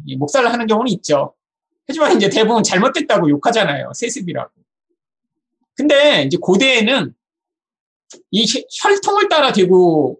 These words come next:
모든 것들이 되었기 때문에 오히려 아버지가 왕인데 아들이 그 혈통을 따라, 어, 왕이 되지 아니하고 다른 사람이 될 때 이걸 구테타요, 반역이라고 여겼습니다.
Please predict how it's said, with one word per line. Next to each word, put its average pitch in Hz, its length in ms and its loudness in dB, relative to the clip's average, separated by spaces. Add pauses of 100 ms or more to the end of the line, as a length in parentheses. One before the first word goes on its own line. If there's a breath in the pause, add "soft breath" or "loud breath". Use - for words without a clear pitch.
모든 208 300 -2
것들이 170 320 0
되었기 147 340 -2
때문에 160 540 -6 (540)
오히려 277 340 2
아버지가 233 540 0
왕인데 170 640 0 (960)
아들이 277 800 0 (420)
그 233 120 -14
혈통을 359 460 -2
따라, 262 500 0 (180)
어, 147 540 -16
왕이 208 280 2
되지 262 220 -2
아니하고 151 400 0
다른 196 240 -2
사람이 247 320 -2
될 143 180 -4
때 214 320 0
이걸 156 200 -10
구테타요, 185 840 -2
반역이라고 180 560 -2
여겼습니다. - 480 -16